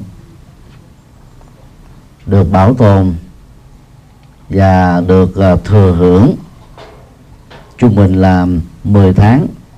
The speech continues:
sau đó. Để, à, hiểu sâu về vấn đề này đó, thì, à, chúng ta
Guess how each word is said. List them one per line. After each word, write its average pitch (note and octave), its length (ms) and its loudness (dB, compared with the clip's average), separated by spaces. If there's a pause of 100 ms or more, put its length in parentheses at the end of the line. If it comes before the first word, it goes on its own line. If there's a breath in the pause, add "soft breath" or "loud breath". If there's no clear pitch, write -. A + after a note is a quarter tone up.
(400)
sau G#2 260 0
đó. B2 220 -2 (3500 soft breath)
Để, A2+ 360 2
à, B2+ 300 4
hiểu G#2 280 2
sâu B2+ 320 2
về G#2 100 2
vấn A#2+ 160 0
đề A2 140 2
này G2+ 260 2
đó, B2 120 0 (220)
thì, G2+ 220 0
à, F#2+ 240 0 (640)
chúng B2+ 120 -2
ta A#2+ 140 2